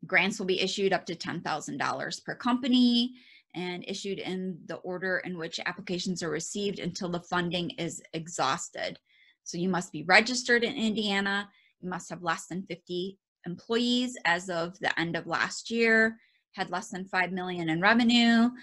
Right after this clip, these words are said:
been profitable last year, and businesses must demonstrate a monthly revenue loss of at least forty percent compared to pre-covid. Um, the program deadlines, again, are the November first and then the December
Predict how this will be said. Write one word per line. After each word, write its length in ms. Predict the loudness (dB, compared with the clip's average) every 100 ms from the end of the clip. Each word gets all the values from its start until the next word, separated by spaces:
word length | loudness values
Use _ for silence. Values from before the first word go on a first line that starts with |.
| -18 -20 _
been 240 | 4 4 2
profitable 600 | 6 6 8 2 4 6
last 460 | 8 8 6 0
year, 420 | 4 8 8 6 2 -14 -4
and 120 | 2
businesses 540 | 2 4 2 0 2
must 260 | 4 2 2
demonstrate 540 | 2 2 0 2 2 2
a 40 |
monthly 320 | 0 0 0
revenue 480 | 4 4 4 2 0 -2
loss 520 | 4 6 8 6 2
of 160 | -4 -4
at 120 | 0
least 280 | 0 0 -2
forty 240 | 2 4 2
percent 540 | 0 -2 2 2 2
compared 340 | -4 0 0
to 80 | 0 -4
pre-covid. 800 | -2 0 0 -2 -2 -2 -4 -6 _ _ _ _ _ _ _ -6
Um, 280 | -2 0 0
the 120 | 0 0
program 440 | 4 6 8 8
deadlines, 520 | 8 8 6 4 2
again, 340 | 0 4 4 4
are 420 | 2 4 4 4
the 100 | 0
November 460 | 0 2 2 2 -2
first 360 | 0 0 0 -4
and 100 | -2
then 200 | 0 -2
the 100 | -4
December 760 | -10 -12 -12 -12 -12 -10 -12 -12